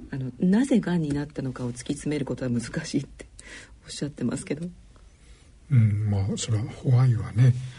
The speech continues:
Speaker 2: 人間は問えないから、
Speaker 1: うん。
Speaker 2: howいかにして対応するか。雨は誰にも降るけども、傘を差すか、レインコートを着るか、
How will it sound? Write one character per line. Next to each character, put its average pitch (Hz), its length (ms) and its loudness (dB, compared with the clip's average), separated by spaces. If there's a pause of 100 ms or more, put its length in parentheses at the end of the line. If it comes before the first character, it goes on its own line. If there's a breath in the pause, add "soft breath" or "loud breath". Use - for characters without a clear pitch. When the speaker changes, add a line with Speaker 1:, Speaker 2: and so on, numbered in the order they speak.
(320 loud breath)
Speaker 2:
人 113 220 8
間 107 200 6
は 101 140 0
問 127 180 6
え 123 40 10
な 123 160 8
い - 20 4
か 110 160 -2
ら、 - 100 -8
Speaker 1:
う 180 40 -2
ん。 160 200 -2 (140)
Speaker 2:
how 113 340 2 (160)
い 123 60 0
か 131 120 -2
に 135 180 6
し - 120 0
て 139 140 0
対 113 300 0
応 95 100 -2
す - 180 -6
る 101 80 -2
か。 - 200 -6 (840 loud breath)
雨 120 220 8
は 113 120 6
誰 120 220 6
に 127 120 10
も 120 140 8
降 127 200 2
る 107 100 4
け 117 140 0
ど 110 100 0
も、 101 220 2
傘 - 260 0
を 113 100 8
差 120 200 2
す - 160 -4
か、 - 160 -6 (680 soft breath)
レ 123 80 8
イ - 20 10
ン 113 80 8
コ 113 220 4
ー 101 40 4
ト 110 140 0
を 98 100 2
着 - 140 -8
る 95 100 0
か、 127 260 0